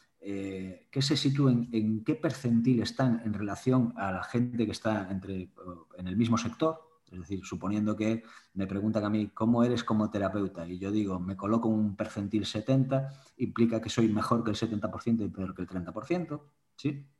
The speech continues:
Cuando le preguntamos a la gente esto, por ejemplo, en el ámbito de los, de la psicología, el veinticinco por ciento se ponen encima, en el, a partir del, del, del percentil noventa, ¿no? La inmensísima ma-, mayoría, la inmensísima, casi todas las personas, cuando le preguntamos en qué percentil se encuentran,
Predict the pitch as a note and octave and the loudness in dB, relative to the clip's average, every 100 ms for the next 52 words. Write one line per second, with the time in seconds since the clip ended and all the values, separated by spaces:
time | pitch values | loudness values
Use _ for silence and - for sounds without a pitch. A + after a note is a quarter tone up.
0 | _ _ _ - _ _ - - - - | _ _ _ -20 _ _ -20 -20 -20 4
1 | C3+ B2+ C3 B2 B2 C#3 D3+ C#3+ C#3 D3 | 8 10 8 6 4 4 4 2 2 2
2 | C3 C3+ F3+ D#3 G3 - F#2 F2+ A2+ A2 | 2 2 -2 -6 -8 -4 -4 0 2 4
3 | A2 A2 A2 G#2+ A2 G#2+ - A2+ G#2 - | 4 4 2 2 2 0 -4 -4 -2 -2
4 | G2 G#2+ C#3+ C#3 C#3 - - A#2 A#2 A#2+ | -4 -2 0 0 -2 -8 0 6 8 8
5 | A#2 C#3+ - - C#3 D3 C#3 B2+ G#2+ G2+ | 6 4 2 2 2 2 4 2 2 2
6 | F#2+ G2 F#2+ G2+ G2 F#2 - F#2+ - G2 | 0 -2 -2 0 -2 -2 -4 -6 -2 0
7 | G#2+ G2 F#2+ F#2+ G2 F2+ F2 E2+ _ _ | 0 0 -2 -4 -6 -6 -8 -12 _ _
8 | G2 G2 G2+ G2 F#2+ G2 F#2 F#2 G#2 - | -6 -2 -2 -2 -4 -2 -2 2 2 0
9 | - _ _ _ _ _ - G#2 C#3 - | -10 _ _ _ _ _ -6 -6 -6 -12
10 | _ _ A2+ A2 G#2+ G#2+ A2+ G#2+ G#2 - | _ _ 0 2 2 2 2 2 -2 -2
11 | F3+ C#3+ C3 A2+ G2 G2+ F#2+ G2+ F#2+ F#2+ | -2 2 4 4 4 0 0 -2 0 2
12 | B2 C#3 C3 F#2 F#2 F2+ F#2 - C#3+ C#3 | 4 4 2 -2 -4 -2 -4 -2 -2 0
13 | G2 F#2+ - G2 - F#2 - C3 B2+ A#2 | -2 -2 -4 -4 -4 -2 0 2 0 -4
14 | F2+ - C3+ A#2 G#2 G2+ F#2 F#2+ F#2+ F#2+ | -6 2 2 2 -2 -2 -2 -4 -4 0
15 | A2+ A2 A2 G2+ F2+ G2 G2+ G2 - G2 | 0 0 -2 -2 -4 -6 -6 -6 -4 0
16 | B2+ B2+ A#2 B2 - | 4 4 4 0 -2